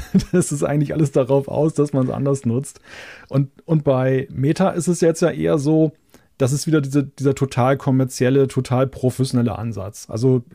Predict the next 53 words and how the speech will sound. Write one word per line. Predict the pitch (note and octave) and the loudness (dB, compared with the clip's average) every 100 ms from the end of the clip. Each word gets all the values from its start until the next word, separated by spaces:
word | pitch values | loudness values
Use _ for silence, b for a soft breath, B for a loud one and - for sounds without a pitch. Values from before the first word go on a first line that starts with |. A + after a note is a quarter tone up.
| - - | -10 -2
auch | C#3+ D3+ | 0 2
wenn | C#3 | 2
jetzt | C3+ | 2
das | B2+ | 0
Fediverse | - D3 D#3+ C#3 C#3+ C3+ | 0 2 2 2 0 0
dann | C3+ B2+ | 0 0
so | B2+ | 0
ein | |
bisschen | C3+ B2+ A#2 | -2 -4 -6
alibihafter | A#2 C#3+ C3 B2+ B2+ - | -4 -2 0 0 -2 0
mit | B2 B2 - _ B B B | 0 0 -4 _ B B B
ins | B2 | -8
Boot | - A#2 C#3+ | -2 -2 0
genommen | C#3+ C3+ C3 B2+ | 0 2 2 2
wird, | B2+ | -2
frage | - A#2+ B2 | -2 -4 -4
ich | B2 D3+ | -4 -4
mich | C#3 | -2
natürlich, | C3 A#2+ C3+ C3 B2+ - b b b b _ _ - | -2 0 2 2 2 -2 b b b b _ _ -8
ob | C3+ - | -8 -4
wir | C3 | -2
da | B2+ | -2
jemals | B2 B2 C3+ C3 A#2 - - - C#3+ | -2 0 0 0 -4 -10 -16 -16 -6
solche | B2 B2 B2 | -2 0 2
Möglichkeiten | B2 B2 B2 C3 A#2+ A#2 | 0 0 -2 -2 0 -2
sehen | A2+ B2 A#2 | 0 2 2
werden, | A#2+ A#2 A#2+ A#2+ A#2 - | -2 -2 -2 -2 -4 -4
wie | B2 | -2
wir | A#2+ | 0
sie | A#2+ | -2
bei | A2+ | -4
Twitter | - B2 D3+ A#2 A2+ A#2 - | -2 -2 0 0 -2 -8 -8
eben | - A#2 A#2+ | -4 -2 -4
auch | A#2 - | -6 -6
wertgeschätzt | A#2+ A#2 A#2 - G#2+ - | -6 -4 -6 -6 -8 -6
haben. | G#2+ G#2+ | -4 -4
Denn | A2 A#2 | -2 -2
das | B2+ | 0
ist | E3+ | 2
ja | D#3 C3+ | 2 2
auch | D#3+ | 2
ein | D#3 | 0
Stück | - C#3 C3+ | 0 -2 0
weit | C3 | -2
von | B2+ B2+ | 2 0
der | B2 | 2
Seele | B2+ C#3 C3+ | 2 0 0
von | B2+ | -2
Twitter | B2 C#3 B2+ | 0 0 0
verloren | B2 A2 A#2+ C3+ | -2 -2 -2 -2
gegangen. | A#2+ G2 F#2+ A2 | -4 -6 -8 -10
Diese | G#2+ G2 | -10 -8
Dritt-Apps, | B2 C3+ - B2 - | -4 -4 -4 -10 -10